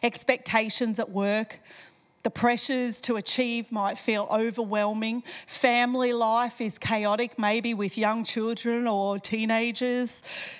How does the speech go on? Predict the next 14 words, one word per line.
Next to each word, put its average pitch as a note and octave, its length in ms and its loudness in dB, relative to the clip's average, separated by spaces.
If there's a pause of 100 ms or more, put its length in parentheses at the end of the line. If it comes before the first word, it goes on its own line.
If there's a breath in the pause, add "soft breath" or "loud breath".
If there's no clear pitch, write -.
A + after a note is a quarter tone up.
Finances C4+ 960 4
are A3 140 4
creating A#3+ 800 0
a F3+ 80 -6
burden A3+ 640 0
of G#3 160 -8
stress - 500 -4
and G#3 100 -2
anxiety. G3+ 720 -4 (760 loud breath)
Maybe C4 260 2
you're B3+ 340 4
just A#3+ 280 -4
really G#3+ 400 -2
tired. G3 560 -2